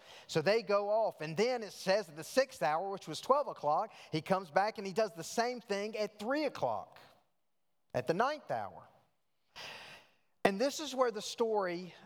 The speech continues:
um, takes a turn for Jewish listeners. Then it says that the master comes back at five o'clock.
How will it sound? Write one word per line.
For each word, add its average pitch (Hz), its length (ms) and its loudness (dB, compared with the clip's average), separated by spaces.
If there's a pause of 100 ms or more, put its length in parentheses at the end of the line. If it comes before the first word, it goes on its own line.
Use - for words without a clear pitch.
(140)
um, 156 320 -2
takes 196 340 -4
a 160 60 -8
turn 160 760 -4 (220)
for 156 160 0
Jewish 208 600 -2
listeners. 127 800 -6 (1200)
Then 220 180 2
it 277 100 -6
says 247 280 2
that 202 200 -6
the 175 60 2
master 180 640 -2
comes 180 380 -4
back 156 500 4 (160)
at 147 220 0 (140)
five 185 360 4
o'clock. - 580 -4